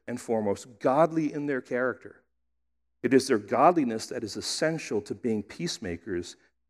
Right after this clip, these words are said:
and unity preservers. So, godly character, both genders. Third, committed, the local body of believers.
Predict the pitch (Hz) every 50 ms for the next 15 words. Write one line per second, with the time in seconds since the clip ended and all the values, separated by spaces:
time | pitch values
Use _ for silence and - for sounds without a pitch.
0 | _ _ - - 104 101 104 101 104 110 107 107 101 101 101 95 92 - - -
1 | 90 87 - 104 98 98 90 - 78 - _ _ _ _ _ - - - _ _
2 | _ _ _ _ _ _ _ _ _ _ _ - - - 143 113 95 87 - _
3 | _ _ _ _ _ _ _ _ - 120 113 151 170 175 - - 151 120 117 117
4 | 113 - 120 113 113 - _ - 127 135 147 - - 139 117 107 104 98 95 95
5 | 101 - - - - _ _ _ _ _ _ _ _ _ _ _ _ _ _ _
6 | _ _ _ - 123 113 107 104 - - - 110 101 110 123 127 117 110 95 95
7 | - - _ _ _ _ _ _ _ _ _ _ _ _ _ _ _ _ _ _
8 | _ _ _ _ _ _ _ - 123 113 107 110 107 104 - 110 98 104 92 90
9 | 95 95 87 82 - - 87 90 92 85 80 -